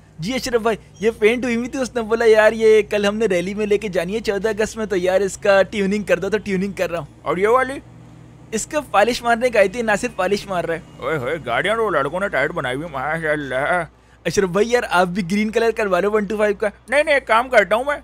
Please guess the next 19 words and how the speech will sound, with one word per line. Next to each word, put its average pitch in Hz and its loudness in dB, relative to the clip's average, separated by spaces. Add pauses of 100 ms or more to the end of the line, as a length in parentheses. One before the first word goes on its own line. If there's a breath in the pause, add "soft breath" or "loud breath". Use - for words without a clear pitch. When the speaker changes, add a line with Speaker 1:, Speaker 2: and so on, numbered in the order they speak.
(120)
Speaker 2:
ग्रीन 180 -2
कलर 220 2
करवा 170 2
लेता 185 0
हूँ, 247 -4 (180)
सफेद 180 0
कलर 214 0
का 233 0
कुर्ता 185 -2
भी 220 -4
पहन 220 -4
लेता 226 -2
हूँ, 247 -2
सर 175 -2
पे 220 -4
ना 262 -4
हरी 170 2
कलर 202 0
की 240 -6